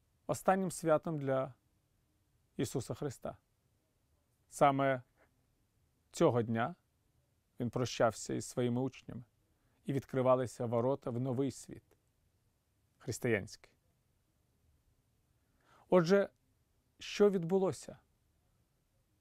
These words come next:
того пасхального часу,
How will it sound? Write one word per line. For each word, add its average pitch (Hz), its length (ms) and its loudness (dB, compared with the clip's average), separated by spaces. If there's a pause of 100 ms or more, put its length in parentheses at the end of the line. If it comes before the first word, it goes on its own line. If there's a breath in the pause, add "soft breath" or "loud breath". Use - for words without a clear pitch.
(280)
того 123 420 2 (1300)
пасхального 123 680 2
часу, - 440 -8